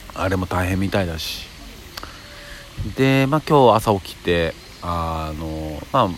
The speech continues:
自分のモーニングルーティンじゃないですけど、まあ、メールチェックとかのついでに、まあ、Twitterも見るんですけど、なんか面白いた-、あの、ツイートがあって、えっと、神社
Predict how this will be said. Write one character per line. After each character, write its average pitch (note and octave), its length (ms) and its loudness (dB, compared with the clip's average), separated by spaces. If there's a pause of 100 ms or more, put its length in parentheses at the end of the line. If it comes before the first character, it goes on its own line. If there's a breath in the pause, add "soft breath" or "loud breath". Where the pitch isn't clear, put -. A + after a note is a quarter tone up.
(140)
自 F#2+ 140 -2
分 A2 280 2
の G#2+ 100 4
モ A2 200 4
ー - 40 4
ニ A#2 120 4
ン A2 60 2
グ A2 100 2
ル G#2+ 140 2
ー - 20 -6
テ - 140 -4
ィ G#2 40 0
ン - 20 -4
じ - 80 -6
ゃ E2+ 40 -4
な E2+ 100 -4
い E2 40 -6
で D#2+ 60 -8
す - 100 -14
け D2+ 80 -10
ど、 C#2+ 140 -8
ま F#2 160 -4
あ、 - 20 -2
メ G2 220 2
ー F#2 40 2
ル F2 60 -4
チ E2+ 140 -4
ェ F#2+ 40 0
ッ - 40 -10
ク - 140 -14
と F2 100 -6
か D2+ 220 -6 (380 loud breath)
の F2+ 120 -2
つ F#2 240 0
い F#2 140 2
で F#2 180 0
に、 F#2+ 400 0
ま G#2 120 2
あ、 G#2 40 2
Twitter G#2+ 440 0
も G2 120 4
見 F#2+ 120 2
る E2+ 100 -2
ん D2+ 80 -6
で C#2 120 -6
す - 120 -12
け - 80 -8
ど、 C#2 100 -10
な - 60 -12
ん - 20 -16 (500 loud breath)
か A2 100 2
面 A#2+ 180 6
白 C3+ 260 6
い G2 60 4
た-、 F#2 200 2
あ F#2 280 0
の、 F2 560 0
ツ - 160 -4
イ F#2+ 60 2
ー - 20 -2
ト F2 140 -4
が E2+ 100 0
あ E2+ 40 0
っ - 40 -4
て、 - 220 -8 (1200)
え F2 120 -2
っ D#2+ 40 -6 (160)
と、 D#2+ 380 0 (920 loud breath)
神 C#3 260 6
社 E2+ 200 -2